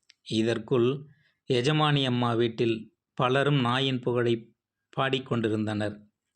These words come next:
"அடியே, இனிமேல் உனக்கு ஒரு குறையும் இராது. உனது நாய் ஒரு வருஷத்திற்கு தேவையான பணத்தை பெற்றுக்கொண்டு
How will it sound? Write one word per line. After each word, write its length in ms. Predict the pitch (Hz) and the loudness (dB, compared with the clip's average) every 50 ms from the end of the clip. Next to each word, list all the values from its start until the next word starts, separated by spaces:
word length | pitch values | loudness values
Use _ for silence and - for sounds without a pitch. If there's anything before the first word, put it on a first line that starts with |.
| - - | -12 -6
"அடியே, 720 | - 113 113 120 120 123 120 117 120 143 - - - - _ _ _ _ _ _ _ _ _ | -4 -2 0 0 2 2 2 2 2 0 -4 -8 -16 -20 _ _ _ _ _ _ _ _ _
இனிமேல் 440 | - 143 147 147 151 147 156 160 170 | 0 2 2 4 4 4 4 4 2
உனக்கு 440 | 160 143 135 131 127 - - 127 120 | 0 0 0 0 -2 0 2 2 4
ஒரு 240 | 120 123 123 135 127 | 4 4 2 2 0
குறையும் 400 | 139 131 131 131 131 131 127 117 | 2 0 2 2 2 0 0 0
இராது. 640 | 117 117 113 117 117 110 120 117 117 135 - - - - _ _ _ _ _ _ _ _ _ _ _ _ _ | 0 0 0 0 0 0 0 0 0 0 -2 -6 -12 -18 _ _ _ _ _ _ _ _ _ _ _ _ _
உனது 360 | - 135 139 139 139 127 127 | -2 0 0 2 2 2 2
நாய் 360 | 127 131 139 151 165 165 - - | 2 2 0 0 0 -2 -4 -6
ஒரு 300 | 156 123 113 123 139 143 | -4 0 2 4 4 6
வருஷத்திற்கு 640 | 139 139 131 127 - 175 151 139 - 139 131 - 147 143 | 4 4 2 2 0 0 0 0 -2 -2 0 -2 -2 0
தேவையான 840 | - 143 131 131 123 127 123 123 120 120 117 113 113 - - _ _ _ | 0 0 0 2 2 2 2 2 0 0 -2 -4 -6 -8 -12 _ _ _
பணத்தை 760 | - 131 123 131 143 131 139 - 147 123 120 135 - - - - _ _ _ _ _ _ _ _ | -6 -4 -2 0 -2 -2 -2 -2 0 0 0 0 -2 -6 -14 -20 _ _ _ _ _ _ _ _
பெற்றுக்கொண்டு 1000 | - - 147 147 147 175 165 160 147 156 143 131 127 127 131 123 135 170 233 - | -2 0 0 0 2 2 2 2 2 0 0 2 2 2 2 2 0 0 -4 -10